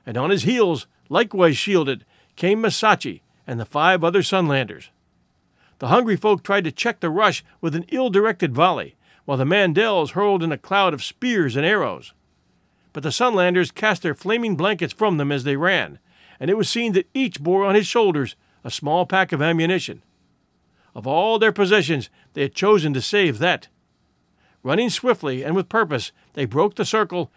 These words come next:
and headed directly for the great cliff which towered blackly in the brightening day a half a mile to the rear of the village.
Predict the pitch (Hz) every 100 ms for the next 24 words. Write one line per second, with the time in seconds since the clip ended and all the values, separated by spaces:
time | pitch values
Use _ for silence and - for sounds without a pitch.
0 | _ 131 123 208 147 165 233 - 139 170
1 | 135 113 196 180 - 208 - _ _ _
2 | _ - 120 - - 156 202 208 170 214
3 | 214 165 143 120 131 190 208 180 190 185
4 | 131 175 190 190 180 185 143 143 135 127
5 | 170 160 127 123 170 139 87 -